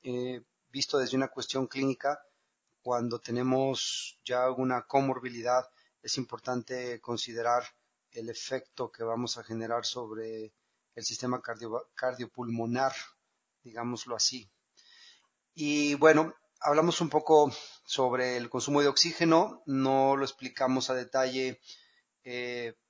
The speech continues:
pero me voy a tomar un tiempo para, para hacerlo el día de hoy. El consumo de oxígeno se expresa como V O dos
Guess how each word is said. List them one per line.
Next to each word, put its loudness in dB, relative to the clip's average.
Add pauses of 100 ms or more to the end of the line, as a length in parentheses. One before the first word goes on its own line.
(140)
pero -2
me 2
voy 6
a 0
tomar 2
un 0
tiempo -4
para, -2
para -4
hacerlo 0
el -6
día 0
de -2
hoy. 4 (640)
El -10
consumo 0
de 0
oxígeno 0
se -4
expresa -2
como -4
V -4
O 0
dos -2